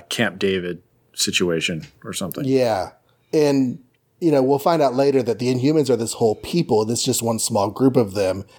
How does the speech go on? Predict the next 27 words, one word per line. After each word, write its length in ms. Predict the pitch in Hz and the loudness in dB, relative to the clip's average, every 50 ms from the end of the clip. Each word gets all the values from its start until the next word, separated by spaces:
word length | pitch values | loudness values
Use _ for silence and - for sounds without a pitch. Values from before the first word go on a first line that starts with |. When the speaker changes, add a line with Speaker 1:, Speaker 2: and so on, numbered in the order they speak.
| _ _ _ | _ _ _
Speaker 2:
There's 280 | 131 127 143 143 131 | 2 4 4 6 8
enough 420 | 139 131 131 131 139 151 156 156 160 | 6 6 6 6 6 6 4 6 6
of 180 | 147 123 110 | 4 2 4
them 160 | 120 120 110 117 | 2 0 2 2
that 80 | 117 120 | 2 2
it 20 | |
would 140 | 120 113 113 | 2 2 0
make 140 | 117 110 - | 0 -2 0
sense 220 | - 127 120 - | 0 0 0 0
that 100 | 113 110 | -2 -4
Crystal 280 | - - 117 - 117 107 | -4 -4 -2 -2 -2 -4
doesn't 260 | 104 - 104 98 101 | -4 -6 -8 -8 -8
know 140 | 98 92 87 | -6 -6 -6
everybody. 360 | 85 85 78 76 - 71 - - _ _ _ | -6 -8 -10 -12 -12 -14 -14 -18 _ _ _
So 260 | - - 131 120 107 | 0 4 4 4 6
thinking 260 | - 139 131 123 131 | 4 4 4 6 6
that 120 | 123 117 113 | 4 4 4
Johnny 280 | 110 123 110 113 113 | 2 2 2 2 2
was 160 | 107 104 101 | 0 -2 -2
just 140 | 104 101 - | -4 -6 -8
one 240 | 113 101 110 123 135 | -6 0 2 4 4
of 160 | 127 110 98 | 4 0 0
them 300 | 95 92 90 90 90 92 - _ _ _ _ _ _ | -2 -2 -2 -2 -4 -8 -14 _ _ _ _ _ _
isn't 360 | - 131 123 107 123 117 110 - _ _ _ _ _ _ _ _ | 2 2 4 4 2 0 0 -4 _ _ _ _ _ _ _ _
unfathomable 1200 | - 120 113 107 104 98 - - - - _ _ _ _ - 123 107 104 95 - 104 90 90 90 90 | -2 0 0 -2 -4 -6 -12 -18 -20 -20 _ _ _ _ -2 0 0 0 -2 -4 -8 -8 -8 -10 -10
for 160 | - - 92 | -10 -12 -12
her. 260 | - - 87 - - | -12 -12 -14 -14 -14